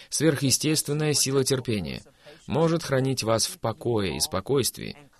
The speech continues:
посреди подобной ситуации. Как вы реагируете? Как вы реагируете на давление времени?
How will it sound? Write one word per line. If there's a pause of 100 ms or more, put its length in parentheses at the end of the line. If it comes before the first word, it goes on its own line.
(440)
посреди
подобной
ситуации. (920)
Как
вы
реагируете? (580)
Как
вы
реагируете
на
давление
времени?